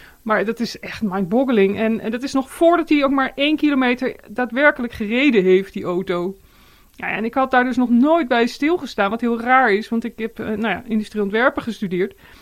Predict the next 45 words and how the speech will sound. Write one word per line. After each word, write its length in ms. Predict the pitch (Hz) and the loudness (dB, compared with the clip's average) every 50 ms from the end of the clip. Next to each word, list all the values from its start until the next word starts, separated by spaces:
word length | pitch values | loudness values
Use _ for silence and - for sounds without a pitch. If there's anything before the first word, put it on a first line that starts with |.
| - _ - | -20 _ -12
En 160 | - - 233 | -4 -4 0
daar 140 | 226 220 220 | 0 0 2
leer 80 | 240 254 | 2 2
je 60 | 254 | 0
natuurlijk 300 | 247 247 214 214 202 - | 0 -2 -2 -6 -4 -2
hoe 140 | 226 226 233 | -2 0 2
je 240 | 233 233 220 - - - - 254 254 262 214 - - - - _ | 4 2 2 2 -2 -10 -18 -20 -20 -20 -20 -20 -20 -20 -20 _
producten 380 | - 254 262 302 302 - 269 | -4 -2 -2 -2 -2 2 2
moet 140 | 240 233 202 | 2 4 4
maken, 480 | 214 208 208 196 185 185 185 - 202 208 | 2 4 4 4 4 2 2 0 -4 -2
hè, 120 | 269 294 | -2 -2
hoe 140 | 269 226 220 | -2 -2 -2
dat, 180 | 214 220 214 - | -4 -6 -6 -6
hoe 120 | 233 214 | -6 -6
dat 140 | 220 208 - | -6 -6 -6
gaat. 360 | - 262 247 202 180 - - _ _ _ _ _ _ _ _ _ _ _ _ _ _ _ _ _ _ - | -4 -4 -4 -4 -4 -6 -16 _ _ _ _ _ _ _ _ _ _ _ _ _ _ _ _ _ _ -4
En 140 | - 247 254 | -2 -2 0
toch 140 | 247 320 - | 0 0 0
had 120 | 294 277 | 0 -2
ik 100 | 269 233 | -2 -2
daar 120 | - 240 226 | -2 0 0
nooit 160 | 233 233 214 | 0 0 0
bij 100 | 220 214 | -2 -4
stilgestaan, 520 | - - 269 277 - 247 - - 196 190 | -4 -4 -6 -4 -4 -6 -4 -4 -4 -2
dat 120 | 202 202 - | -2 -4 -4
die 140 | 226 214 | -6 -6
productie 460 | 202 - - 226 226 254 247 - 240 220 | -6 -4 -4 -4 -4 -4 -4 -4 -4 -2
zoveel, 460 | 233 208 208 202 - 196 190 190 - | 0 -2 -2 -2 -2 -4 -4 -4 -4
eh, 80 | 196 190 - - | -6 -8 -4 0
impact 340 | 254 330 330 262 226 214 - | 0 0 2 2 0 2 0
heeft. 360 | 214 190 180 175 175 - - | 0 2 2 2 0 -2 -10
Dus 120 | 220 190 | -12 -10
ik 80 | 214 196 | -8 -6
dacht 140 | 214 202 - | -6 -6 -4
van, 140 | 214 202 - | -6 -6 -6
"Oh, 200 | - 233 254 226 | -6 -6 -6 -2
wauw, 360 | 202 220 233 220 196 170 175 - - - - - - - - - - _ _ | 0 2 2 2 0 -2 -6 -12 -18 -20 -20 -20 -20 -20 -20 -20 -20 _ _
hier 160 | 247 254 233 | 0 2 2
is 180 | 180 202 196 | 2 0 0
wel 260 | 208 202 196 208 - - | 0 0 0 0 0 -2
iets, 300 | 220 202 - - - - | -4 -6 -6 -8 -8 -6
ehm, 520 | - 202 214 208 208 208 208 208 208 214 220 - - _ | -4 -2 0 0 2 2 0 0 -2 -4 -6 -8 -16 _
waar 200 | 233 247 233 220 | 0 0 2 2
we 60 | 220 | 2
eigenlijk, 360 | - 254 240 247 - 240 - | 0 0 -2 -2 -8 -12 -16